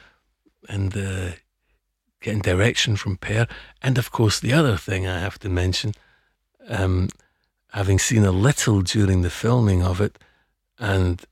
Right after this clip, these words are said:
seen two episodes, is the cinematography is outstanding. Callie is, uh,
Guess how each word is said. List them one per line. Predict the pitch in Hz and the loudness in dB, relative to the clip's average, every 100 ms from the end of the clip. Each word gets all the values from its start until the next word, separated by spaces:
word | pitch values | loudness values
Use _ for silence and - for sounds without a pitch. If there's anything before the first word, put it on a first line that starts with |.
| _ _ - | _ _ -14
seen | - - 95 | -10 -2 -2
two | 90 95 95 | -2 -2 -2
episodes, | 127 110 95 104 101 92 - | -2 -2 -4 -2 -2 -4 -10
is | - 104 | -12 -12
the | 113 | -10
cinematography | - 135 117 98 - 101 98 98 - | -4 0 2 0 -2 -2 0 -2 -2
is | 92 87 | -4 -2
outstanding. | 98 95 - 104 98 101 101 - _ _ _ _ - | -4 -6 -8 -6 -6 -6 -10 -12 _ _ _ _ -8
Callie | 120 113 117 110 92 | -4 0 0 2 0
is, | 90 - 95 | -2 -6 -8
uh, | 92 90 87 | -8 -6 -8